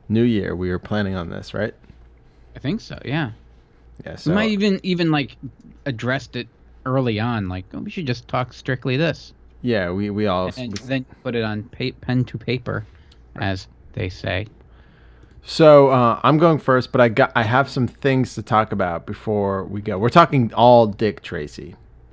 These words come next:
Speaker 2: Mm-hmm.
Speaker 1: So it started as a comic strip, uh,
Speaker 2: Mm-hmm.
Speaker 1: originally Plainclothes Tracy, which I never knew until I did my research.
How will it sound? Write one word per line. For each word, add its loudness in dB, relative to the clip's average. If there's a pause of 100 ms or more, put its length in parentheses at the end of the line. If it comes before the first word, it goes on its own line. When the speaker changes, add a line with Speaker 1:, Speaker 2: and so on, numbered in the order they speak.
(440)
Speaker 2:
Mm-hmm. 0 (560)
Speaker 1:
So 2 (120)
it -2
started 6
as 0
a -4
comic 2
strip, -4 (580)
uh, -2
Speaker 2:
Mm-hmm. 0 (140)
Speaker 1:
originally 4
Plainclothes 0
Tracy, -4
which -4
I 6
never 4
knew 4
until -2
I -6
did -4
my -4
research. -8